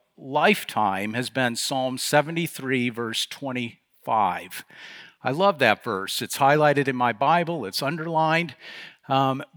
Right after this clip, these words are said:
but I usually ignored the rest of Psalm seventy-three, quite honestly. And so, um, Myril's advice is good advice. I'm taking it to heart.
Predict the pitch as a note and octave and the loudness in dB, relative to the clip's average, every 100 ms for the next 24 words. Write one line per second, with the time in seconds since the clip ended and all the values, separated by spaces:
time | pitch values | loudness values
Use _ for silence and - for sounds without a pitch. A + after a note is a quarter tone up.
0 | C#3+ D#3 D#3+ - D#3+ E3 D#3 - E3+ C#3 | 0 4 4 6 6 6 2 -6 -14 -12
1 | E3+ A#3+ B3+ A3+ C#3+ D3 D#3 D#3 B2+ C3+ | -6 -4 -2 -4 0 2 2 2 -2 -4
2 | E3 G#3+ D#3 A2+ A2+ A2 B2+ A#2+ D#3+ E3+ | -6 -4 -2 -2 -2 -2 -4 0 6 6
3 | - - B2 G#2 - B2 A#2+ A#2 - B2+ | 4 -2 -4 -4 -2 -2 -2 -2 2 4
4 | A2+ A#2 A2 - C3+ C#3 G#2+ F#2 - A2 | 4 0 -4 -4 0 2 2 0 -4 2
5 | G2+ F#2+ F#2+ F#2+ G2 - G2+ F#2 F#2+ - | 2 2 -2 -4 -4 -4 -6 -10 -12 -16
6 | - - - _ A#2+ A#2+ A#2+ - D3 C3 | -20 -20 -20 _ -2 0 0 -2 0 2
7 | B2+ B2 C3 B2+ A#2 A2+ A2 G#2 - C3 | 0 -2 -2 2 4 2 0 -10 -6 2
8 | D3+ F#3 E3 D3+ A2+ B2+ B2+ C3 - - | 4 4 0 -4 0 4 6 4 2 -4
9 | C3 A2+ - C3 B2 G#2 A2 A2 A2+ - | -6 -8 -2 0 0 0 2 4 2 0
10 | G#2+ G2+ - A#2 B2+ G#2+ G#2 - F#2 - | -4 -4 -4 -4 -4 -6 -6 -6 -12 -8
11 | G2+ F2+ F#2 - | -6 -6 -10 -18